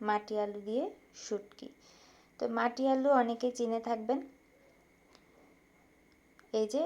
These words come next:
যেটা দেখতে পাচ্ছেন এটাই। তো এই আলুটা আমি ধুয়ে কেটেছি প্রথমে, তারপর দেখুন আমি একটু বড় বড় সাইজের করে কেটে নিয়েছি। কেটে আমি আবারও ধুয়ে নিয়েছি, যেহেতু এটা মাটির নিচে থাকে, অনেক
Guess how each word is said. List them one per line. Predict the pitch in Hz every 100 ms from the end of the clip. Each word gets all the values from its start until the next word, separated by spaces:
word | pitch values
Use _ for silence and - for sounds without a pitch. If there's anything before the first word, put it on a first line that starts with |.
| 247
যেটা | 220 220 214
দেখতে | 208 220
পাচ্ছেন | 226 220 - 226
এটাই। | 220 220 254 - - - - - _ _ _ _ -
তো | - 233
এই | 240
আলুটা | 226 247 247 269
আমি | 254 247 240
ধুয়ে | 240 247 320 427 - _ _ _ _ _ _ _ _
কেটেছি | 240 233 240 -
প্রথমে, | 247 247 247 240 285 - - _ _ -
তারপর | - - 294 415 - - _ _ _ -
দেখুন | 214 220 285 330
আমি | 254
একটু | 240 240 220
বড় | 214 226
বড় | 233 240
সাইজের | - 240 226 233
করে | 240 240
কেটে | 240 233 233
নিয়েছি। | 240 240 240 311 311 - - - - - _ _ -
কেটে | 247 247 - 262
আমি | 285 226
আবারও | 214 269 269
ধুয়ে | 233 208 196
নিয়েছি, | 190 196 - - - 220
যেহেতু | 226 226
এটা | 240 247
মাটির | 226 226 240 240
নিচে | 240 254 -
থাকে, | 233 226 320 - - _ _ _ _ _ _ -
অনেক | 202 220